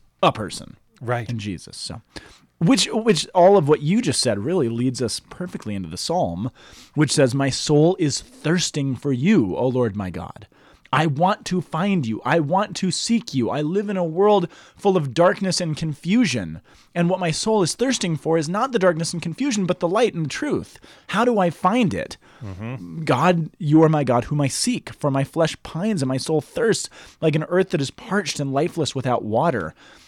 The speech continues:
Speaker 1: I think this is the human experience if we allow ourselves to admit it and if we allow ourselves to recognize it. No, no,
Speaker 2: Mm.
Speaker 1: we're all parched and thirsting for the truth. We can, we can dull that and we can medicate that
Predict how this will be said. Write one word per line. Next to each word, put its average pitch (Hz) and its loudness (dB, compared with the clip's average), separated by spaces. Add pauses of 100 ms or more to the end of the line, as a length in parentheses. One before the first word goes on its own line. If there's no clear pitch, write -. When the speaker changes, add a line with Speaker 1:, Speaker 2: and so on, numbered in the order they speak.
(220)
Speaker 1:
I 175 2
think 196 2
this 185 4
is 190 2
the 147 0
human 170 0
experience 165 -2
if 160 0
we 160 2
allow 123 2
ourselves 117 -2
to 117 -2
admit 98 -4
it - -12 (680)
and 151 0
if 143 -4
we 135 4
allow 123 4
ourselves 120 0
to - -8
recognize 104 -6
it. - -16
No, 143 -4
no, 120 0
Speaker 2:
Mm. 107 -6
Speaker 1:
we're 139 4
all 165 8
parched - -4
and 101 -8
thirsting 101 -4 (500)
for 165 0
the 139 0
truth. 196 4
We 220 4
can, 175 4
we 202 2
can 139 -2
dull 156 4
that 117 -2
and 147 -4
we 143 0
can 123 -4
medicate 131 0
that 110 -4